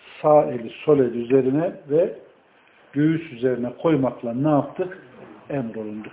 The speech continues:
diyor. Aynı Hanefi mezhebindeki kadınlar bunda isabetlidir.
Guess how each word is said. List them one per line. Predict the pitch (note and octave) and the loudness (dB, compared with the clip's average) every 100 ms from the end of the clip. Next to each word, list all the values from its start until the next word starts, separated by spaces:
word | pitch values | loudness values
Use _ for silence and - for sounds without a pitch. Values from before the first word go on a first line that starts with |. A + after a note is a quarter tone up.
| - | -6
diyor. | D#3 E3 - - _ - | -4 -4 -12 -20 _ 0
Aynı | D3+ C3 | 2 2
Hanefi | B2 C#3+ C#3 C#3 | 0 0 0 -2
mezhebindeki | B2+ A#2+ B2+ A2+ A2+ A2 - | -4 -6 -8 -8 -10 -12 -14
kadınlar | - C#3 A#2 A#2 A#2 A2 | -8 -8 -6 -10 -10 -10
bunda | C3 D3 | -10 -10
isabetlidir. | - - - F2 _ - _ | -12 -18 -20 -20 _ -20 _